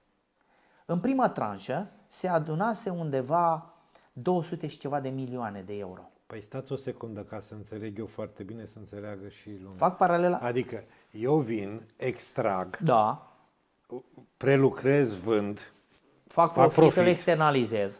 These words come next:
Speaker 2: Îl externalizez, după care
Speaker 1: Da.
Speaker 2: angajez niște oameni, cu
Speaker 1: Da.
Speaker 2: o firmă, vine, face curat, îl plătesc pe ăla și până mă duc cu decontul la stat.
Speaker 1: Bineînțeles.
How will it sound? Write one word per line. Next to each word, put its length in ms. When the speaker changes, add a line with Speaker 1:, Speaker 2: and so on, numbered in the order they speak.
Speaker 2:
Îl 160
externalizez, 960
după 360
care 600
Speaker 1:
Da. 360
Speaker 2:
angajez 600
niște 680
oameni, 560
cu 60
Speaker 1:
Da. 80
Speaker 2:
o 100
firmă, 500
vine, 340
face 340
curat, 400
îl 100
plătesc 420
pe 100
ăla 180
și 60
până 140
mă 160
duc 140
cu 80
decontul 440
la 60
stat. 140
Speaker 1:
Bineînțeles. 460